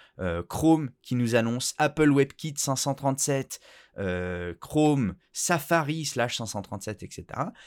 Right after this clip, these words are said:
eh bien, on se rend compte qu'il y a encore un empilement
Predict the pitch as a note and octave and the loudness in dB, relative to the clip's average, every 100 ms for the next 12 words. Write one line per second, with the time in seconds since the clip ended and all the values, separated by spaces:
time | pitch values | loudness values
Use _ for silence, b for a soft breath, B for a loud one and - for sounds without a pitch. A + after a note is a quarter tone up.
0 | B - G2+ G2 B2 F3+ F#3 A2+ - A2 | B -8 -6 0 0 0 -2 -6 -4 -4
1 | G2 B2 D3+ - A#2 C3+ G2+ G2 - B2 | -2 -4 -4 0 2 2 0 -2 2 4
2 | - G#2+ A2 C#3 D3+ D3 B2 A2 B2 | 4 2 4 4 4 0 0 2 2